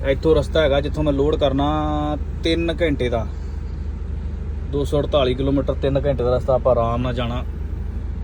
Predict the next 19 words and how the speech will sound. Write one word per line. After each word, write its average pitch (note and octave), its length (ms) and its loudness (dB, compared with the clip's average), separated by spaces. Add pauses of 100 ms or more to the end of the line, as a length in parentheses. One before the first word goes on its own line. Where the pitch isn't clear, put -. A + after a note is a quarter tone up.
(260)
ਤੇ C3+ 60 -2
ਕੱਢ B2 260 -2
ਦੇਣਾ, C3+ 180 2
ਆਪਾਂ C3 200 0
ਪਹੁੰਚ A#2+ 300 -2
ਜਾਣਾ D3+ 140 4
ਉੱਥੇ C#3 240 2 (1200)
ਤੇ C#3 80 -2
ਸਵੇਰੇ B2 240 0
ਲੋਡ A#2+ 180 2
ਕਰ A2+ 180 0
ਲਾਂਗੇ G#2 220 -2
ਫਿਰ। B2 160 0 (1400)
ਯਾ, B2 200 4
ਯਾ, D#3 260 4 (640)
ਚੱਲੀਏ D#3 400 -2
ਫਿਰ D3 100 0
ਆਪਾਂ C#3+ 200 0
ਹੁਣ, C#3+ 200 2